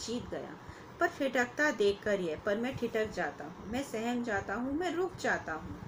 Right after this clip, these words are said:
रात का राजा खड़ा है, क्योंकि रात का, जिस प्रकार दिन का राजा सूर्य है, रात का राजा खड़ा है। रात का राजा कौन हुआ? रात का राजा चंद्रमा है।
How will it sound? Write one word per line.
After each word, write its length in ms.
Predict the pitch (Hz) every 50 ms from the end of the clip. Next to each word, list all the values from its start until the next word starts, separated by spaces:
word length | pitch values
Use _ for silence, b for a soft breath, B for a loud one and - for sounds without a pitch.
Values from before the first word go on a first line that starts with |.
| B B B B B B B -
रात 340 | 196 214 220 214 247 294 -
का 220 | - - 294 294 269
राजा 380 | 233 202 185 185 180 - 220
खड़ा 460 | 254 254 - - 220 196 196 190 196
है, 200 | 214 208 170 - - -
क्योंकि 320 | - 170 170 - 214 214
रात 320 | 220 185 160 170 196 - -
का, 140 | - 190 185
जिस 240 | 185 - 233 233
प्रकार 340 | - - 208 202 - 196 190
दिन 260 | 190 - 240 269 285
का 120 | 269 - 220
राजा 380 | 202 196 175 165 - 190 175
सूर्य 500 | 180 - - - - 277 285 320 349 311
है, 220 | 226 185 170 - - - B B B B B B - 180
रात 280 | 190 208 214 247 285 - -
का 120 | - 208 208
राजा 380 | 180 156 156 160 - 180 226 - - - - - - - - - - - - - - - - - - - - -
खड़ा 200 | 226 214 294 320
है। 220 | - 320 294 -
रात 300 | - 175 - - - -
का 100 | - 269
राजा 320 | 247 240 226 226 226 262 262
कौन 320 | 254 - 262 247 285 294
हुआ? 220 | 262 233 175 165 151
रात 360 | 156 190 185 170 170 165 -
का 80 | -
राजा 360 | 196 190 175 175 175 - 240 269
चंद्रमा 520 | - - 254 233 240 240 254 254 262 269
है। 260 | 262 233 185 139 147